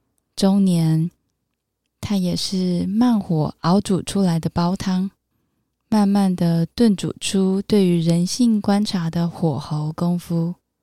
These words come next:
事情再复杂都简单，人性再简单都复杂。中年是中间年华，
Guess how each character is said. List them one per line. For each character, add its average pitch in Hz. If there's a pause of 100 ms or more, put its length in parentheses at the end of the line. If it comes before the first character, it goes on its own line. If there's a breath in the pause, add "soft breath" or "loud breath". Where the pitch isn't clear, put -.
(300)
事 -
情 180
再 240
复 233
杂 160 (120)
都 185
简 165
单， 165 (880)
人 180
性 202 (180)
再 269
简 170
单 185 (300)
都 190
复 190
杂。 139 (880)
中 208
年 175
是 202
中 240
间 240
年 180
华， 156